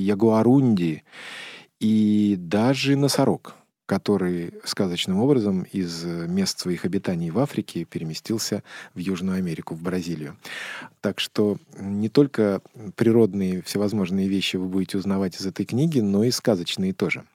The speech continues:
Перейдем к другой книге, которая чем-то похожа. Она тоже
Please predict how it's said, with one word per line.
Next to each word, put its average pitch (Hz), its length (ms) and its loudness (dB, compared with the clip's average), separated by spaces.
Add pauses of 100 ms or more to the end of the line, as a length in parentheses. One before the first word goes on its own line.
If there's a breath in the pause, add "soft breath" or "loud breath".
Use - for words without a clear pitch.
(1200 loud breath)
Перейдем 139 380 6
к 208 40 0
другой 196 280 8
книге, 85 360 -6 (200)
которая 151 600 4 (360)
чем-то 135 320 0
похожа. 104 580 2 (240)
Она 113 280 2
тоже 110 480 4